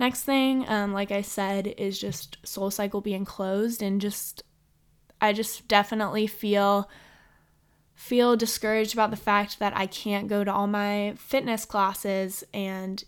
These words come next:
go spin and go to barre and go to Pilates and all this stuff that had become such an integral part of my life that for the first few weeks, like, I was like, "Oh, okay, this isn't that bad. I mean, I can do at-home workouts. It's probably nice to take a break and have a rest."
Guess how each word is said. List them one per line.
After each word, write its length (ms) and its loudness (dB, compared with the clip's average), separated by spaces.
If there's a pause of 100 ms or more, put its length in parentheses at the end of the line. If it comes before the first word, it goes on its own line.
(160)
go 260 -2
spin 520 0
and 160 0
go 160 2
to 60 2
barre 580 2
and 100 -6
go 220 -2
to 80 -6
Pilates 720 2
and 180 -4 (500)
all 140 6
this 200 0
stuff 280 2
that 160 2
had 240 0
become 400 -2
such 280 -6
an 100 -2
integral 540 0
part 520 -2
of 160 -4
my 160 -4
life 520 -2
that 220 2 (220)
for 160 -4
the 80 2
first 320 0
few 240 0
weeks, 460 -2
like, 340 -2 (400)
I 80 0
was 160 0
like, 260 0
"Oh, 260 6
okay, 220 0
this 200 -2
isn't 280 -2
that 220 0
bad. 380 2
I 40 -2
mean, 180 0
I 80 -4
can 120 -6
do 120 0
at-home 500 -2
workouts. 640 0
It's 80 -12
probably 340 0
nice 280 2
to 140 -4
take 200 -4
a 60 -2
break 420 -2
and 120 -6
have 120 -6
a 80 -4
rest." 540 -8